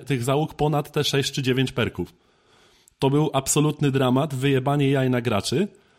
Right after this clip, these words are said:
i to już przybiło mi po prostu kropkę nad i, że ja dlatego właśnie przestałem grać w tę grę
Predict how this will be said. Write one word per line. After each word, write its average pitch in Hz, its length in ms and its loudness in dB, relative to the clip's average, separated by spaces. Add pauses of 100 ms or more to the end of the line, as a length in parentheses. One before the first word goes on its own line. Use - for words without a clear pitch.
(340)
i 127 320 2 (140)
to 160 160 0
już 156 240 0
przybiło 147 540 0
mi 143 140 2
po 139 120 -2
prostu 127 360 -2
kropkę 139 360 0
nad 123 160 0
i, 117 180 2
że 120 320 0
ja 127 120 -2
dlatego 139 380 0
właśnie 131 320 -2
przestałem 127 520 2
grać 123 240 2
w - 60 -12
tę 117 120 -2
grę 107 260 2